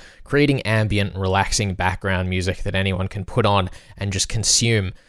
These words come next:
And Mabel, I wanted to start today by asking, what is it about the sound of the piano, an instrument where you're taking a hammer and hitting something held under extreme tension, a very aggressive sound that creates this beautiful,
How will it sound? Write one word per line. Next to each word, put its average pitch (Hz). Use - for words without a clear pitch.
And 120
Mabel, 156
I 135
wanted 220
to -
start -
today 104
by 90
asking, 98
what 139
is 117
it 101
about 92
the -
sound 101
of 92
the 95
piano, 98
an 90
instrument 135
where 110
you're 104
taking 165
a 107
hammer 110
and 98
hitting 139
something 113
held 107
under 98
extreme 104
tension, 120
a -
very 147
aggressive 123
sound 104
that 104
creates 110
this 107
beautiful, 101